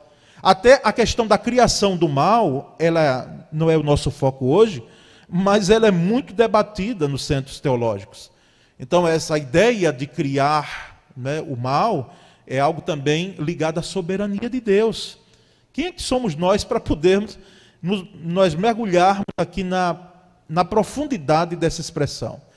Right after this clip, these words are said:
Mas assim, que fique claro, irmãos, aqui um desvio de Saul, uma brechona que ele deu e por isso enfrentou essa situação. Outro personagem é Pedro,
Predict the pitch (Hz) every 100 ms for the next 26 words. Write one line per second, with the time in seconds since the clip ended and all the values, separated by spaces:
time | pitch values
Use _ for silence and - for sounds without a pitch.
0 | _ _ _ 196 220 226 180 208 285 285
1 | - 175 139 123 120 117 - - _ _
2 | _ - 170 175 180 185 220 - - _
3 | 175 175 202 123 117 165 185 196 - 131
4 | 101 - 143 110 - - _ 170 202 143
5 | 156 160 160 - 170 185 196 208 - -
6 | _ _ 170 170 123 139 147 180 - -
7 | _ _ _ 147 156 156 147 - 185 185
8 | 170 165 - 180 - 185 175 143 147 139
9 | 147 - 151 143 - 87 - - - -
10 | - 254 226 254 208 190 160 185 190 202
11 | - 180 175 117 113